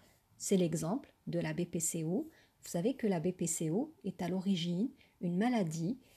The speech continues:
des petites voies aériennes, des voies aériennes distales. Et à partir du moment où il y a un remodelage de ces voies aériennes et donc une obstruction bronchiolaire, il va y avoir une diminution de la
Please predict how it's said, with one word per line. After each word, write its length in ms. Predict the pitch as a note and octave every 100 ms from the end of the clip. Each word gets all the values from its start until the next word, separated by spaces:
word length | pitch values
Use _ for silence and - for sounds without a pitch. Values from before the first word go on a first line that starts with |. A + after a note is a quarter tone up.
| -
des 120 | E3
petites 500 | D#3+ E4 D#4+ B3+ A#3+
voies 420 | D#3+ E3+ A#3 G#3
aériennes, 640 | G3 E3+ E3 E3+ D#3 D3 D#3 - - D3+
des 120 | E3
voies 320 | D#3+ A#3 G#3+
aériennes 600 | G3 F3+ F3+ A3+ A3 A3 - D#3
distales. 580 | F3 F#3+ - D#3+ D3 D#3+ _ - - -
Et 80 | F#3
à 60 | F#3+
partir 480 | D4+ - - D#4
du 120 | G#3 A#3
moment 420 | A3 A3+ A#3 -
où 60 | F#3+
il 180 | F3+ F3+
y 60 |
a 120 | F#3 -
un 160 | F3+ F3+
remodelage 1000 | E3 B3+ E4+ D4+ F#3+ G#3+ G#3 F3 D#3+ D#3 - - -
de 100 | E3
ces 200 | - F3
voies 360 | D#3+ G#3 F#3 F3+
aériennes 640 | E3+ F3 F3+ F3 E3 D#3 - - -
et 100 | D#3+
donc 300 | G#3 G3+ - - F#3
une 240 | F3 A3
obstruction 760 | F4 - - A#3+ - A#3+ G3 - _ _ -
bronchiolaire, 840 | D3+ F3 E3 - D3+ C#3 D3 D#4 - - _ -
il 140 | D3+
va 100 | F3
y 80 | D#3+
avoir 360 | D3+ E3+ A#3 E4+ _ _ -
une 160 | F#3 F3+
diminution 760 | F3+ B3+ B3 G3+ E3 - B3 B3+
de 120 | F3
la 200 | G#3+